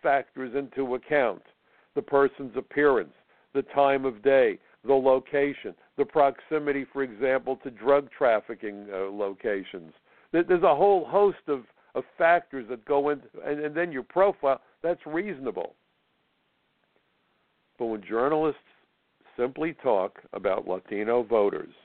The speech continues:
what they really are saying is, "If you're a Latino, then we don't need to know anything more about you. We have everything we need to know who you are."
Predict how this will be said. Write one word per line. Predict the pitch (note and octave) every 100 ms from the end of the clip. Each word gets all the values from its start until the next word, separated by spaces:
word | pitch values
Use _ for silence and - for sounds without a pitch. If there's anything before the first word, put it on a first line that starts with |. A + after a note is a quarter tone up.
| _ _ _ _ _ _ _ _ _ _
what | B2 B2+
they | B2+
really | A2+ G#2 D#3 G3
are | D3+ - -
saying | F3 F#3 F2+ G2+
is, | G2+ G#2+
"If | -
you're | A#2+ C3+
a | C#3
Latino, | C3 A#2+ C#3 C#3+ G#2+ F#2 - _ _ _ -
then | A2
we | A#2+
don't | A#2+ A2+
need | A2+ A2
to | A#2
know | G2+ G2
anything | A2+ - B2+
more | A2+ A2+
about | A#2 G#2 F#2+ F2 G2
you. |
We | F#2 A2
have | G2+ G2 F#2 -
everything | G#2+ A2 A#2 A2 B2+ A2+ G2+
we | A2+ A#2+
need | A2 A2 -
to | B2+
know | G2+ G2 F#2+
who | G#2
you | F#2 F#2 F2+ F2
are." | E2 E2